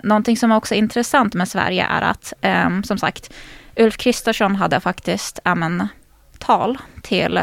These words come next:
ehm, konferensdeltagarna där han sa att Sverige är ett land som man kan visa som,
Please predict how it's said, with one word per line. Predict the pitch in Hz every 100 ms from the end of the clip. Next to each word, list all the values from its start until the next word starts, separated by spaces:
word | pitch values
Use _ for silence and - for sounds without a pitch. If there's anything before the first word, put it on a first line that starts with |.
| -
ehm, | - - - -
konferensdeltagarna | - 185 175 185 196 208 - 220 - 233 196
där | 202 170 175 190
han | 185 180
sa | -
att | - 190 - - - - - -
Sverige | - - 240 220 233 247
är | 180 190 -
ett | 185 -
land | - - 226
som | - 175
man | -
kan | 185
visa | 185 - - -
som, | 170 240 226